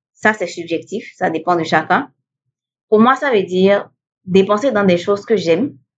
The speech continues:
aller dans de beaux restaurants, voyager, aller passer un week-end quelque part sur un coup de tête après une semaine très compliquée, et cetera. Le problème,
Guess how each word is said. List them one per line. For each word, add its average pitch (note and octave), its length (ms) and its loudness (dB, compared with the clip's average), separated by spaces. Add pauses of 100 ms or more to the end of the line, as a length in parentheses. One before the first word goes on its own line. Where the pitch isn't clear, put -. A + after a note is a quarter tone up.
(300)
aller F#3+ 240 2
dans F#3 120 0
de E3+ 100 -2
beaux E3+ 160 -4
restaurants, F3 720 0 (500)
voyager, F3 800 2 (600)
aller G3 460 4
passer F#3+ 300 0
un G3+ 140 2
week-end F#3+ 480 0 (260)
quelque F#3 220 0
part F#3+ 280 0
sur A3 160 -2
un G#3 60 2
coup G#3 180 -4
de - 60 -10
tête G#3+ 260 2 (240)
après G3 300 0
une G#3 100 -4
semaine F#3 280 0
très G3+ 220 -2
compliquée, F#3 540 0
et E3+ 80 0
cetera. F3 460 -2 (960)
Le G3 100 2
problème, B3+ 300 2